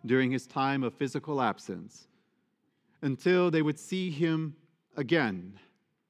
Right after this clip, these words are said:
I believe is one of the main foundations of Pentecost celebration. Jesus early had told them,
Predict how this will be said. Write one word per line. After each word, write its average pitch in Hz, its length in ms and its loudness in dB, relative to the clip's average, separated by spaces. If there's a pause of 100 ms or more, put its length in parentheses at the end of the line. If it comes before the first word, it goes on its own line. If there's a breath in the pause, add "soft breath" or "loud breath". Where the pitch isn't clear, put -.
(1200)
I 131 80 -4
believe 143 440 0
is 131 220 -2
one 139 140 -2
of 127 80 -2
the 127 80 -2
main 147 420 0
foundations 135 840 -2
of 117 220 -6
Pentecost 135 720 -4
celebration. 95 800 -4 (1120)
Jesus 139 460 -2
early 139 360 2
had 120 160 0
told 127 340 0
them, 95 240 -4